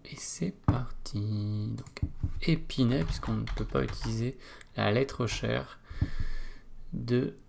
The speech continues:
façon à faire plus. Donc, je rappelle qu'il faut trouver le coup qui fait le plus de points pour passer au suivant. Et trois minutes, ça laisse quand même un peu de temps pour cela, mais certains coups sont beaucoup plus épineux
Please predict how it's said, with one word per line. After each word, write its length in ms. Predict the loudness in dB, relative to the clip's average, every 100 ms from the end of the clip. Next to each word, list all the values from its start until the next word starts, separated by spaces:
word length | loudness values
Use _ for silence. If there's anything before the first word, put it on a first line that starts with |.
| -20
façon 440 | -6 -4 0 0
à 40 | 0
faire 280 | 2 2 2
plus. 840 | 4 8 8 6 -2 0 0 0 0 0 -4
Donc, 160 | -8 -6
je 80 | -4
rappelle 340 | -4 -4 -6
qu'il 140 | -8
faut 100 | -8
trouver 320 | -6 -2 0 0
le 140 | 0
coup 260 | -4 -6 -6
qui 160 | -6
fait 160 | 0 2
le 80 | 2
plus 400 | 2 4 6 8
de 160 | 8
points 460 | 8 8 8 6 2 -8 -4
pour 220 | -2 0
passer 360 | -2 0 -2 0
au 160 | 0
suivant. 720 | 0 -4 -4 0 4 4 2 -4 -16 -18 -18 -16 -4
Et 100 | -4
trois 220 | 2 4
minutes, 320 | 4 4 0
ça 180 | -2 -4
laisse 240 | -4 -4 -8
quand 80 | -6
même 140 | -4
un 60 | -4
peu 120 | -6
de 180 | -14 -6
temps 220 | 0 0 -2 -10 -18 -16 -14 -16 -16 -2
pour 220 | -2 -2
cela, 540 | 2 6 6 4 2 0
mais 180 | 2 2 -4
certains 340 | -8 -6 -2 -2
coups 280 | 0 -2
sont 140 | -2 -2
beaucoup 360 | 0 0 -2
plus 260 | -2 2 2
épineux 460 | 0 0 2 2